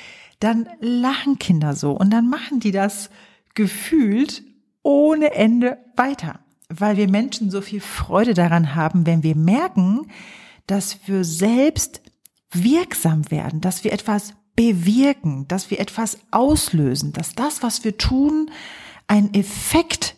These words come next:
im Außen hat. Und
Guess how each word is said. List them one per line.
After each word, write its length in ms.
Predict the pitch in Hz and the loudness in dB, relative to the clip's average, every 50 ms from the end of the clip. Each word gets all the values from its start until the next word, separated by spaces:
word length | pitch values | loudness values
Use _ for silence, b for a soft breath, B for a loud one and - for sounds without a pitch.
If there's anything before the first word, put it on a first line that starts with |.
| _ - | _ 0
im 180 | - 165 165 | 2 2 2
Außen 420 | - 143 135 156 - - - 147 156 | 2 0 -4 -4 -4 -6 -6 -6 -8
hat. 280 | - - - - - _ _ _ _ _ _ _ B B B B B B B B B B B B | -8 -10 -14 -18 -20 _ _ _ _ _ _ _ B B B B B B B B B B B B
Und 340 | B 208 196 196 - - - | B 2 2 2 2 -2 -8